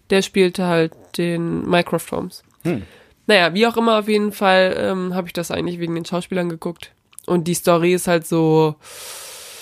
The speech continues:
Speaker 1: ja, ich glaub, ich, ich bin ein bisschen zu alt. Also Zielgruppe ist, glaub ich, ein bisschen jünger. Ich glaub, es ist eher so ein Teenie-Ding.
Speaker 2: Okay.
Speaker 1: Und, ähm,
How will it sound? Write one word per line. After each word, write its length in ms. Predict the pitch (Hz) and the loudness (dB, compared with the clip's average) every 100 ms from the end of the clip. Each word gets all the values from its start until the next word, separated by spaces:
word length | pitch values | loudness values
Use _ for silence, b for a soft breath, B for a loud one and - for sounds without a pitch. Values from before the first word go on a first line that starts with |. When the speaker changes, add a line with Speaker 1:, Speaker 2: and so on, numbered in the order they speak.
| B B | B B
Speaker 1:
ja, 320 | - 165 190 | -4 2 4
ich 80 | 190 | 4
glaub, 180 | 202 208 | 4 4
ich, 160 | 214 - _ - | 2 -6 _ -14
ich 120 | - - | -10 0
bin 160 | 220 | 2
ein 60 | 214 | 4
bisschen 260 | 202 214 | 2 0
zu 200 | 196 196 | 0 -2
alt. 420 | - 180 185 202 - | 0 2 2 2 0
Also 300 | 175 175 - - - 214 | 0 0 -2 -8 -10 -6
Zielgruppe 460 | - 202 202 196 | 0 2 4 2
ist, 100 | 196 | 0
glaub 120 | 190 | -2
ich, 60 | 180 | -4
ein 60 | 185 | -4
bisschen 260 | 190 185 | -4 0
jünger. 360 | 175 180 202 208 _ _ _ _ _ - - | 2 4 4 2 _ _ _ _ _ -20 -18
Ich 120 | 202 | -8
glaub, 140 | - 180 | -6 -4
es 100 | - | 0
ist 60 | |
eher 160 | 190 175 | 2 2
so 160 | 170 | 0
ein 300 | 170 170 175 214 - | 0 -2 -4 -8 -6
Teenie-Ding. 640 | 190 185 185 190 190 202 _ - | -2 0 2 2 0 -4 _ -12
Speaker 2:
Okay. 280 | - - 208 - _ - - | -8 -6 -8 -10 _ -20 -8
Speaker 1:
Und, 460 | 180 170 170 175 | -4 -4 -6 -6
ähm, 400 | 180 165 160 170 | -4 -4 -4 -8